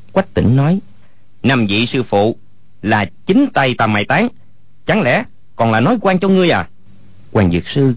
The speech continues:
cười nhạt nói: "Quan uổng thì sao? Quan lão ta nhất sinh độc lai độc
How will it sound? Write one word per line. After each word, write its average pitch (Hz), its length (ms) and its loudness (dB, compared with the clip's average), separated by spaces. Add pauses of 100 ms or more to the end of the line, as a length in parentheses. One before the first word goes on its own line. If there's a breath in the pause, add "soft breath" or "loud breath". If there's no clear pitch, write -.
cười 92 180 2
nhạt 87 260 2
nói: 123 260 2 (520)
"Quan 104 260 2
uổng 139 380 2
thì - 240 -10
sao? 90 180 0 (680)
Quan 113 180 2
lão 120 100 4
ta 90 260 -2 (400)
nhất 214 260 2
sinh 202 240 2
độc 90 180 -4
lai 104 320 0
độc 82 160 -6